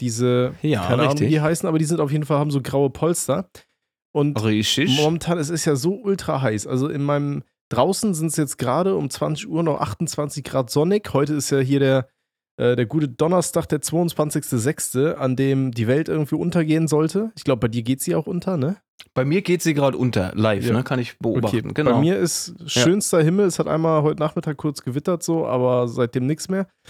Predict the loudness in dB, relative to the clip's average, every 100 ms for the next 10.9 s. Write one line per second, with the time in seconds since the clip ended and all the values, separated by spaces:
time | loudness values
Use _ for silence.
0 | -20 -20 _ -2 0 0 0 0 2 0
1 | -2 -2 0 2 2 -2 -2 -6 -8 -10
2 | -10 -12 -6 0 2 2 -2 -2 -2 -2
3 | -2 -4 -4 -2 0 0 -2 -2 -2 -4
4 | 0 0 0 0 2 2 2 0 0 0
5 | 0 -2 -2 -4 -4 -2 -2 0 -4 -2
6 | -2 0 -2 0 0 0 -2 -2 -6 _
7 | _ -8 -6 -2 -2 -2 -4 -4 -2 -2
8 | -2 -2 -4 -6 -10 _ _ _ _ _
9 | -6 -2 0 -2 -2 -2 0 -2 -2 -2
10 | 0 0 -2 -4 -4 -2 -2 -2 -6